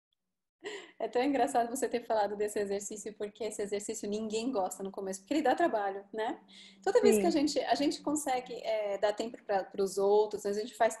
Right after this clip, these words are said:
Speaker 1: tudo pelos outros, a gente se preocupa com os outros, mas conosco mesmo a gente não se preocupa, né? E esse, esse exercício, você precisa tirar um tempo pra você.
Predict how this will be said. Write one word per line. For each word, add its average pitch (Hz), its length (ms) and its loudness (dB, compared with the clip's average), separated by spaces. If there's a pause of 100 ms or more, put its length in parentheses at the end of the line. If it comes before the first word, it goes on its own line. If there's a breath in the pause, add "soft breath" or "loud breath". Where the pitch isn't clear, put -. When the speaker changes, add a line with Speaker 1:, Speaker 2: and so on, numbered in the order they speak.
Speaker 1:
tudo - 200 -4
pelos 269 360 0
outros, 220 600 2
a 220 40 -4
gente 262 200 -6
se 269 80 -6
preocupa 226 320 -4
com 220 100 -6
os 208 80 -4
outros, 233 200 -4
mas 240 200 4
conosco 240 460 -2
mesmo 220 220 -6
a 220 40 -6
gente 220 200 -8
não 220 80 -6
se - 140 -14
preocupa, 214 460 -2
né? 196 180 -6 (640 loud breath)
E 220 340 0
esse, 277 280 0 (120)
esse 277 220 0
exercício, 247 540 -2
você 233 180 -2
precisa 233 280 -2
tirar 349 200 0
um 277 120 -2
tempo 202 260 -4
pra 190 140 -4
você. 185 360 -10